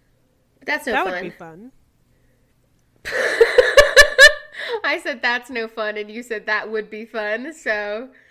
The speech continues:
Speaker 2: Well, it would be a notification, you know?
Speaker 1: That's true. Very true.
Speaker 2: Yeah,
Speaker 1: I
Speaker 2: we
Speaker 1: can't,
Speaker 2: don't
Speaker 1: I can't tell if I can taste this tea or not.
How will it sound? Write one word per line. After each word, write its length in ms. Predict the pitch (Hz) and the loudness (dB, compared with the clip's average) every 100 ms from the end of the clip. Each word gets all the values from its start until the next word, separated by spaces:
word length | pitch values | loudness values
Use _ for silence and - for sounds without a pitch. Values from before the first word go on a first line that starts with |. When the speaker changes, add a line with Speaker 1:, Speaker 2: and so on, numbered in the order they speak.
| _ _ - _ - - - _ _ _ _ _ _ _ _ _ _ _ - | _ _ -20 _ -20 -20 -20 _ _ _ _ _ _ _ _ _ _ _ -10
Speaker 2:
Well, 180 | 285 339 | -6 -6
it 40 | |
would 160 | 330 269 | -8 -8
be 120 | 349 | -8
a 40 | |
notification, 800 | 330 330 339 302 269 254 - 165 | -8 -10 -12 -14 -14 -14 -16 -20
you 100 | 165 | -20
know? 240 | 190 208 254 _ _ _ _ _ _ - - | -18 -18 -20 _ _ _ _ _ _ -20 -16
Speaker 1:
That's 240 | 262 262 | -16 -16
true. 340 | - 208 190 190 - - _ _ _ _ _ - - - _ _ - 226 | -16 -14 -14 -16 -20 -20 _ _ _ _ _ -18 -18 -18 _ _ -20 -16
Very 240 | 226 214 | -12 -12
true. 400 | 214 220 208 220 _ _ _ _ _ _ _ _ _ _ _ _ _ _ _ _ _ _ - | -14 -16 -16 -18 _ _ _ _ _ _ _ _ _ _ _ _ _ _ _ _ _ _ -16
Speaker 2:
Yeah, 100 | 175 | -8
Speaker 1:
I 60 | |
Speaker 2:
we 40 | 165 | -8
Speaker 1:
can't, 240 | - - 254 | -4 -2 -2
Speaker 2:
don't 220 | 233 214 _ _ _ - | -6 -14 _ _ _ -6
Speaker 1:
I 60 | 320 | -4
can't 280 | 403 453 | -2 -4
tell 240 | - 302 277 | -4 -6 -6
if 80 | 285 | -6
I 80 | |
can 220 | 254 254 233 | -8 -8 -10
taste 420 | 240 214 - - | -8 -8 -10 -10
this 220 | 208 - | -10 -10
tea 240 | - 180 | -16 -12
or 100 | 170 | -10
not. 380 | 170 165 165 175 | -8 -8 -8 -10